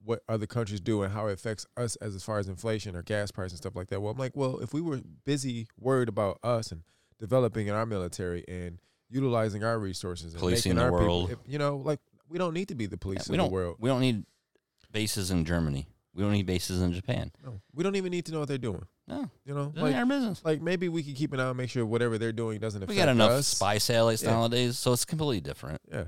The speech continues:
Speaker 2: We
Speaker 1: but
Speaker 2: know what, exactly what they're doing all the time. And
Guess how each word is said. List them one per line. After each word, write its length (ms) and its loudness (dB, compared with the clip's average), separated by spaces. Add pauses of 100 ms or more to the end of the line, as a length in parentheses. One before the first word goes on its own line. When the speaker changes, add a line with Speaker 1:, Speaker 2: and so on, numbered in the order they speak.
(160)
Speaker 2:
We 180 4
Speaker 1:
but 60 4
Speaker 2:
know 160 8
what, 200 2
exactly 400 -4
what 100 -6
they're 100 -10
doing 180 -6
all 140 -10
the 60 -14 (120)
time. 140 -20 (460)
And 500 0